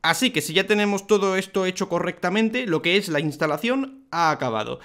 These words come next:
A partir de aquí sería, pues, buscar los cupones y las ofertas de, para cualquier juego para ahorrarnos dinero. Entonces, eh, punto número uno del que ahorramos dinero con la tienda de Huawei. Lo primero es el tema de los puntos Huawei.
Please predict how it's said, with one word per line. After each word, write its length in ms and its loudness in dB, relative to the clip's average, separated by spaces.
A 120 -6
partir 360 4
de 60 4
aquí 280 -2
sería, 420 -2
pues, 160 -2
buscar 420 -2
los 180 -4
cupones 480 0
y 40 -4
las 120 -2
ofertas 480 -2
de, 220 0
para 380 2
cualquier 380 -2
juego 340 0
para 260 0
ahorrarnos 560 -4
dinero. 340 -2
Entonces, 640 -4
eh, 180 2
punto 380 2
número 280 2
uno 340 0
del 380 -2
que 120 0
ahorramos 460 2
dinero 420 2
con 200 0
la 120 0
tienda 200 2
de 100 0
Huawei. 360 -2
Lo 120 -2
primero 320 0
es 280 -2
el 180 -4
tema 200 -2
de 80 -2
los 180 -4
puntos 420 -2
Huawei. 440 2